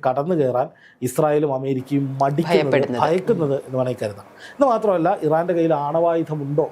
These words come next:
Speaker 1: എന്നുള്ള ഒരു ഭീതി അത് അവരുടെ
Speaker 2: അതിപ്പോഴും
Speaker 1: മനസ്സിലുണ്ട്.
Speaker 2: ക്ലിയർ ആയിട്ടില്ല എന്നുള്ളതും വലിയൊരു
Speaker 1: അതിനെക്കുറിച്ച്
Speaker 2: വസ്തുത
Speaker 1: ഒരു
Speaker 2: തന്നെയാണ്.
Speaker 1: വ്യക്തതയും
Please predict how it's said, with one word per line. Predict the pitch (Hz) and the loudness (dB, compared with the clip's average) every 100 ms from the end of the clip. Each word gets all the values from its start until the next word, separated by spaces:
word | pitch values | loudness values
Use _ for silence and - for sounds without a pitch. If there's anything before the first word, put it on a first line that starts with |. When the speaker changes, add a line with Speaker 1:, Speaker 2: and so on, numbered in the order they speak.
| - | -6
Speaker 1:
എന്നുള്ള | 147 139 | -6 0
ഒരു | 143 131 - | 0 0 0
ഭീതി | 175 196 123 - - - - | 2 2 -2 -14 -20 -20 -2
അത് | 185 208 165 - | 0 2 0 -2
അവരുടെ | 143 160 165 - | 0 2 0 -2
Speaker 2:
അതിപ്പോഴും | 170 170 151 185 | -2 0 2 2
Speaker 1:
മനസ്സിലുണ്ട്. | 208 143 123 | 2 0 0
Speaker 2:
ക്ലിയർ | 196 185 190 | 2 2 2
ആയിട്ടില്ല | 185 165 151 151 | 0 0 0 0
എന്നുള്ളതും | 156 160 156 170 | 0 0 0 2
വലിയൊരു | 175 | 4
Speaker 1:
അതിനെക്കുറിച്ച് | 175 165 160 | 4 6 4
Speaker 2:
വസ്തുത | 247 156 | 4 4
Speaker 1:
ഒരു | 151 | 4
Speaker 2:
തന്നെയാണ്. | 131 240 233 | 4 2 2
Speaker 1:
വ്യക്തതയും | 247 226 - - | 0 -4 -14 -20